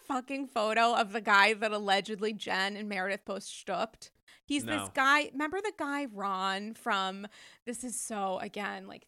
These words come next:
Speaker 1: the niche of niche. Uh, Real Moms of Bravo guys posted this if you wanna see the photo. But it's Ron from the New York finale.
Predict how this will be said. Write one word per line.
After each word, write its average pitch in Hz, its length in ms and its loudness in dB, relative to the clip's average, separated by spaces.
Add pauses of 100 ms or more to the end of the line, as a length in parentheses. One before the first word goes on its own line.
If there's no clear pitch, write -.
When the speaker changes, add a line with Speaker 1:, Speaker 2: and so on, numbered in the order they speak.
Speaker 1:
the 220 120 -6
niche 196 420 -6
of 185 140 -8
niche. 190 480 -8
Uh, 214 180 0
Real 247 460 2
Moms 214 320 -2
of 202 100 -8
Bravo 190 400 2
guys 185 260 2
posted 185 360 -6
this 196 160 -8
if 185 40 -18
you 185 80 -6
wanna 185 140 -4
see 196 120 -8
the 185 100 -6
photo. 185 320 -4 (360)
But 302 120 -2
it's 294 180 -6
Ron 233 500 0
from 320 300 -6
the 330 80 -4
New 240 240 -4
York 233 640 -2 (180)
finale. 196 840 -2